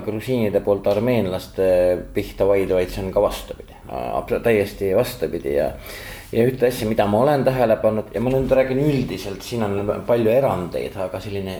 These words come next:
üldine pilt kipub olema, et kuna Kaukaasia rahvad üldiselt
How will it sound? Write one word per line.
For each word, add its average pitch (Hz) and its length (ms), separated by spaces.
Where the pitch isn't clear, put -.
üldine 107 400
pilt 127 220
kipub 107 320
olema, 98 320
et 95 300
kuna 101 240
Kaukaasia 110 800
rahvad 139 360
üldiselt 110 520